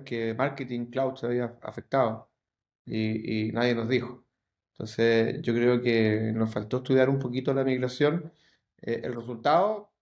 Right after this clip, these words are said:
está, está perfecto, hoy día estamos contentos con el resultado, pero el, el proceso, el, el,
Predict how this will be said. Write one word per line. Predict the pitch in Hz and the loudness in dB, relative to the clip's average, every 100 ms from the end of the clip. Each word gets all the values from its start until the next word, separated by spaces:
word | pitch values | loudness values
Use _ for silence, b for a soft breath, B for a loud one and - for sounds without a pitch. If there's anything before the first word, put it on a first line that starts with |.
| _ _ | _ _
está, | - - - | -10 -10 -8
está | 127 127 | -6 -6
perfecto, | 123 - 131 - | -4 -2 -2 -2
hoy | 113 | -4
día | 113 120 | -2 -2
estamos | 120 123 123 | -2 -4 -4
contentos | 113 110 131 127 131 | -6 0 0 0 -2
con | 131 127 | -2 -4
el | 123 | -6
resultado, | 123 123 117 139 120 113 | -6 -8 -2 2 4 2
pero | 120 117 113 | -2 -2 -2
el, | 113 | -2
el | 117 110 | -6 -6
proceso, | 117 110 131 139 139 160 | -8 2 2 4 2 2
el, | 139 123 - | 2 0 0
el, | 117 110 110 | 0 2 0